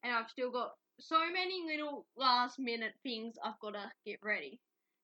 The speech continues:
I've gotta pack. I haven't even started packing yet, but that's okay. So,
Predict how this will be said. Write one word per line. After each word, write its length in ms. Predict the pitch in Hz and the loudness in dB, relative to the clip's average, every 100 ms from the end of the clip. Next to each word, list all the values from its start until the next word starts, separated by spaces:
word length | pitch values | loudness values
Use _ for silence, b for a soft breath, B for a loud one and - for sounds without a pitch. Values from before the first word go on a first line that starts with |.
| - | -14
I've 100 | 208 | -12
gotta 180 | 196 180 | -12 -12
pack. 400 | - - - - - | -4 -2 -2 -4 -6
I 100 | 214 | -4
haven't 200 | 202 190 | -4 -8
even 160 | 117 | -16
started 520 | - - _ _ - - | -20 -20 _ _ -20 -14
packing 340 | - - 202 | -14 -12 -14
yet, 400 | - _ _ - _ - | -16 _ _ -20 _ -18
but 100 | - | -16
that's 220 | - - | -16 -10
okay. 540 | 233 226 233 180 - - B B B B B _ | -6 2 2 2 -2 -10 B B B B B _
So, 520 | 370 359 359 349 349 | 0 2 2 0 -2